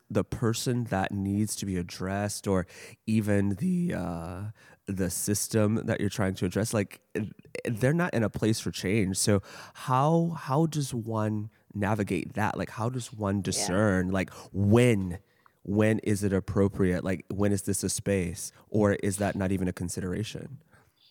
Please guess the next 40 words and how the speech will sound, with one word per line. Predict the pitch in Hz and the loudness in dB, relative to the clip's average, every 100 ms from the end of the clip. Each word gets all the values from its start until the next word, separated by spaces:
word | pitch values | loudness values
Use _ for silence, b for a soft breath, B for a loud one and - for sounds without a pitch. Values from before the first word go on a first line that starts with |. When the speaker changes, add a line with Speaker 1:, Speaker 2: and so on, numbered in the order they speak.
| b _ - - - | b _ -20 -20 -8
Speaker 2:
I | 233 | 4
think | 392 339 | 8 10
it | |
is | 208 247 | 10 8
a | 285 | 6
cons-, | 294 277 - | 4 2 2
consideration, | 285 277 277 294 302 - 311 196 | 2 4 6 6 6 4 0 2
but | 190 - _ - | 0 0 _ -6
you | 175 185 214 247 254 262 269 262 247 - _ _ | -2 2 2 2 0 0 0 -2 -4 -10 _ _
shouldn't | - - 240 220 | -18 -8 -6 -6
speak | - 214 202 | -6 -8 2
up | 202 190 - _ | 2 2 -2 _
just | - 208 | -4 -4
because | 185 190 175 | 0 0 0
you | 180 | 0
know | 175 175 175 165 165 - _ _ _ _ _ _ _ _ _ _ _ _ - | 2 4 4 2 -4 -10 _ _ _ _ _ _ _ _ _ _ _ _ -2
what | 180 202 | 0 2
the | - | -2
impact | 190 175 180 170 | -4 -2 -4 -2
will | 175 | -6
be | 147 175 | -2 2
or | 160 | 2
just | 156 185 196 | 2 -2 -2
because | 190 185 | 0 0
you | 170 | 2
know | 165 | 0
how | 160 170 | 2 0
it | 143 | 2
will | 165 | 0
be | 156 | 0
received. | 147 - 320 269 - - | -4 0 2 2 -2 -4
You | 190 | 2
know, | 180 | 6
there | 185 | 8
are | 180 185 | 8 6
absolutely | 147 208 202 196 180 | 4 0 0 0 0
rooms | 160 175 170 165 139 | -2 -2 -2 -4 -2
where | 170 165 160 156 b b _ | 2 2 2 -2 b b _
your | - 170 | 0 0
voice | 147 196 185 175 - - | 4 4 4 2 -4 -12